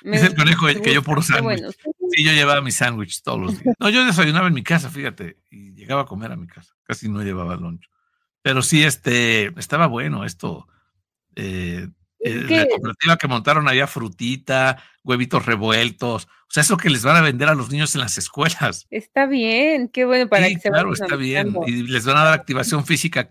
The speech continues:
Speaker 2: eh, a lo largo del día, mucha acti-, activación física, eh, salud mental, les van a revisar los dientes, les van a revisar la vista. La verdad, hoy fue, fue un momento muy chistoso porque ustedes saben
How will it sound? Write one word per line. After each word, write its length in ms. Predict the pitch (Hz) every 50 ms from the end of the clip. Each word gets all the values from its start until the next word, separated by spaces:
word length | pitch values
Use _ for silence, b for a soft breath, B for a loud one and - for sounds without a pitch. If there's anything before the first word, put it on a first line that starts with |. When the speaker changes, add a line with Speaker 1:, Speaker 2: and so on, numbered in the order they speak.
| - -
Speaker 2:
eh, 340 | - - 117 110 104 95 90 - - - _ _ _ _
a 100 | 131 123
lo 80 | 117
largo 280 | 113 120 131 139 147 143
del 140 | 127 110 98
día, 400 | 107 120 127 135 135 131 120 107 b b b b b b b _ _
mucha 220 | 127 123 - 143
acti-, 260 | - - 123 110 107 -
activación 540 | - - - _ - 98 - - - 127 127 -
física, 760 | - 135 127 - - 131 123 - 135 127 127 127 123 117 b b b b b b b _ _ _
eh, 140 | 113 110 104
salud 300 | - - 104 110 123 120
mental, 340 | 120 117 107 90 - 123 135
les 120 | 131 117
van 100 | - 123
a 40 | 123 117
revisar 340 | 120 113 104 - 123 117
los 180 | 117 113 107 95
dientes, 460 | 107 117 120 123 120 104 127 120 107
les 100 | 110 98
van 120 | 120 120 123
a 40 | 117
revisar 420 | 120 110 104 92 - 117 117 117
la 80 | 117 110
vista. 540 | 113 127 127 - - - 135 131 127 120 -
La 100 | - 165
verdad, 280 | 170 185 196 220 226 220
hoy 120 | 220 220 175
fue, 180 | 170 202 208 - 214
fue 140 | 165 196 214
un 40 | 220
momento 300 | 233 208 208 202 175 214 185
muy 140 | 180 185 180
chistoso 580 | - 196 175 170 - 180 170 160 - 170 156 -
porque 500 | 143 139 135 - - 143 139 135 117 101 -
ustedes 240 | _ 220 214 185 -
saben 480 | 170 156 147 139 127 120 117 123 -